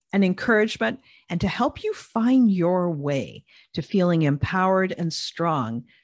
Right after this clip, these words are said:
so that you can create the life that you want, so that you can become the coach that you want, so you can grow the business that you want. So I was asked this question, uh, "Candy,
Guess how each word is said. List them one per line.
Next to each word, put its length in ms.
so 640
that 480
you 160
can 220
create 540
the 100
life 420
that 140
you 120
want, 440
so 220
that 160
you 80
can 200
become 420
the 80
coach 500
that 140
you 140
want, 420
so 160
you 140
can 260
grow 460
the 120
business 560
that 220
you 120
want. 380
So 140
I 60
was 160
asked 260
this 160
question, 520
uh, 280
"Candy, 580